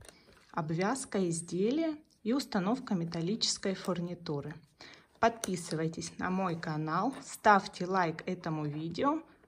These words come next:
Приступим. Необходимые материалы.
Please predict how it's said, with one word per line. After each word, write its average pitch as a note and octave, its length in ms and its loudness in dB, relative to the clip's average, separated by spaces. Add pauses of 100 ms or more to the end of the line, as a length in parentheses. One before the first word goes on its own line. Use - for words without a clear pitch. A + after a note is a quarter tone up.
(140)
Приступим. - 840 -4 (1080)
Необходимые B3 600 -4
материалы. F3+ 760 -2